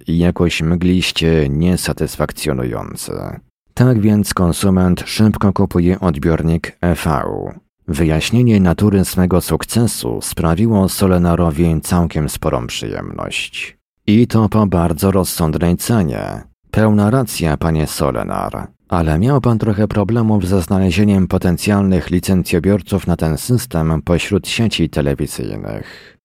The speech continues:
Wargi Solenara lekko się zacisnęły. Pan Ermine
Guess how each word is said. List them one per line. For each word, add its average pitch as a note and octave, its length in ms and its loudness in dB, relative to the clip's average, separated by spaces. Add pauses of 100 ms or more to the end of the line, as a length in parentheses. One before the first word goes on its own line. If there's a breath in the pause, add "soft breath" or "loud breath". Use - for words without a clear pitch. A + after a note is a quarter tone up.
(140)
Wargi F#2+ 560 0
Solenara D#2+ 680 0
lekko D2+ 480 -2
się C2 220 -4
zacisnęły. G1+ 1000 -8 (580)
Pan E2+ 340 2
Ermine E2+ 600 2